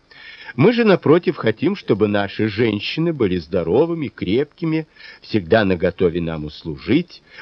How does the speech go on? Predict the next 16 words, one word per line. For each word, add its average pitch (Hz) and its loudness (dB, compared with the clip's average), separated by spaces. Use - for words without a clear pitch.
упитанными 170 0
и 78 -6
вместе 117 -2
с - -16
тем 117 0
целомудренными. 80 -4
То 165 2
есть, 196 0
чтобы 165 0
они 180 -2
были 170 4
одновременно 135 2
и 131 -2
горячими, 180 0
и 139 -6
холодными. 71 -6